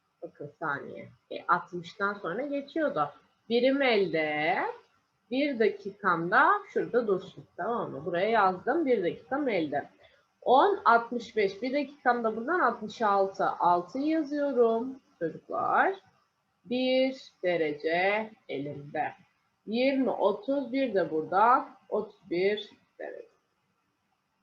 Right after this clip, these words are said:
Mantıklı anlaşılıyor değil mi? Bakın altmışı geçtikten sonra bir sonraki haneye yazıyorsun.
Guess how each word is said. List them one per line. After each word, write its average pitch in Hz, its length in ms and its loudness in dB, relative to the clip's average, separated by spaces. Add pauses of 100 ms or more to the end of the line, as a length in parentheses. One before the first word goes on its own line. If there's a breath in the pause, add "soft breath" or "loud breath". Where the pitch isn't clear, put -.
(520)
Mantıklı 359 440 2
anlaşılıyor 330 480 0
değil 294 100 -2
mi? 277 60 -4
Bakın 220 260 -6
altmışı 403 440 2
geçtikten 285 760 -2
sonra - 360 -8
bir 392 100 8
sonraki 175 480 -4
haneye 165 320 -8
yazıyorsun. - 480 -14